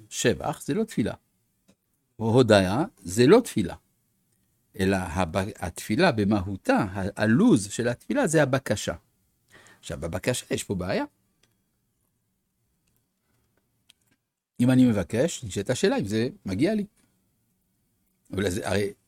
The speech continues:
עצם זה שאני בא לבקש, סימן שמה שאני מבקש איננו אצלי.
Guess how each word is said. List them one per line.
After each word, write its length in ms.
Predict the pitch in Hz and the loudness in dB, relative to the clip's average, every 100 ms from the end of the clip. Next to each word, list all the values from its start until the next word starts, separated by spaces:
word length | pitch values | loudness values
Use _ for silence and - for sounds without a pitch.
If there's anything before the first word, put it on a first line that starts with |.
| - | 0
עצם 380 | 214 - 180 | 2 4 2
זה 220 | 117 143 117 | 4 2 2
שאני 280 | - 107 | 2 0
בא 100 | 117 | 2
לבקש, 420 | 135 113 95 135 175 | 2 0 -2 -2 -2
סימן 280 | 147 160 | -2 -2
שמה 260 | 180 131 151 | -2 -2 -2
שאני 200 | - 139 | 0 0
מבקש 440 | 139 131 - 185 | 0 0 0 0
איננו 360 | - 143 202 208 | 0 2 4 4
אצלי. 300 | 117 - 82 | 2 -2 -6